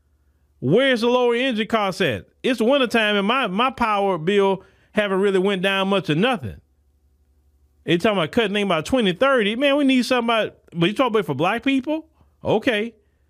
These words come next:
Florida Power and Light refund is five point eight million, four hundred million in savings.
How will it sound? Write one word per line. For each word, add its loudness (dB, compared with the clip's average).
Florida 2
Power 0
and -4
Light 0
refund -2
is -2
five 0
point 0
eight 0
million, 0
four 0
hundred 2
million 2
in 0
savings. -2